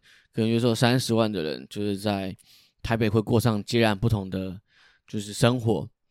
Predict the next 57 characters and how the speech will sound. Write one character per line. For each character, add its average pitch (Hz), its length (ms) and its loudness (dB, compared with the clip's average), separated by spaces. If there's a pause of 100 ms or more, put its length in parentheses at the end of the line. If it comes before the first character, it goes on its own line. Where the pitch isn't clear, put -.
(220)
当 120 120 -4
然 117 80 0
就 120 100 6
是 127 80 4
人 120 160 6
的 117 80 4
问 131 160 4
题 117 120 -2
咯， 107 280 2
不 107 100 -2
是 120 60 2
都 117 160 0
市 113 120 -2
的 110 80 4
问 113 220 2
题。 69 280 -8
那 113 320 4 (680)
不 - 80 -2
管 123 140 4
怎 110 100 0
么 104 60 0
样， 104 420 -2 (1200)
就 110 120 -4
是 104 500 0
没 104 120 0
有 120 100 4
想 107 160 2
要 101 80 0
住 107 140 -2
过 104 100 -4
台 95 200 -4
北 95 120 -2
这 101 160 -4
个 80 100 -4
打 64 220 -10
算 73 240 -6
啦。 53 160 -10 (640)
Maybe 156 220 8
之 165 160 6
后 156 420 8 (280)
可 120 180 6
能 120 160 4
也 131 180 2
许 135 200 -6
有 113 180 0
一 123 40 -2
天， 120 580 -4
或 139 260 0
许 - 160 -8
我 92 120 -6
会 107 280 -2
突 - 140 -6
然 107 100 -2
间 101 180 -6
改 73 180 -8
观， 80 220 -6
但 101 200 -6